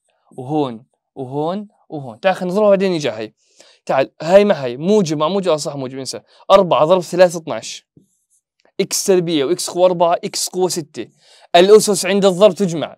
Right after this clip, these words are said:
بعدين أربعة إكس تربيع مع الخمسة. موجب مع سالب بتصير سالب. الأرقام تضرب.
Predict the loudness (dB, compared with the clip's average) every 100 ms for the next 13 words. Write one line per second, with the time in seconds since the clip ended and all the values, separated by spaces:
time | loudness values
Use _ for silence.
0 | -4 -2 0 -2 -4 _ -20 -20 _ 6
1 | 8 6 4 2 0 2 2 2 0 -8
2 | -10 -14 _ _ 2 4 4 0 0 0
3 | 2 8 8 8 2 -4 -4 -4 -4 -6
4 | -8 _ _ _ _ _ 2 4 4 2
5 | 2 2 0